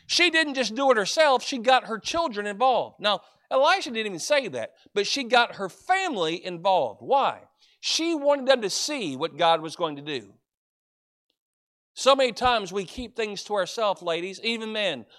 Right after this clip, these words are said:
We keep things to ourselves. God speaks to us.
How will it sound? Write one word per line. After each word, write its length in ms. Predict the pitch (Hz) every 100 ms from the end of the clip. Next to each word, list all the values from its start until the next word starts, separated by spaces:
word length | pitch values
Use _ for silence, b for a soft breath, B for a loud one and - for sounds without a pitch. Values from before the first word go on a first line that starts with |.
| b
We 180 | 233 208
keep 300 | - 302 -
things 240 | 254 233
to 80 | 240
ourselves. 360 | 208 - 208 - b -
God 260 | 226 262 226
speaks 480 | - - 202 165 -
to 180 | 254
us. 320 | 254 294 302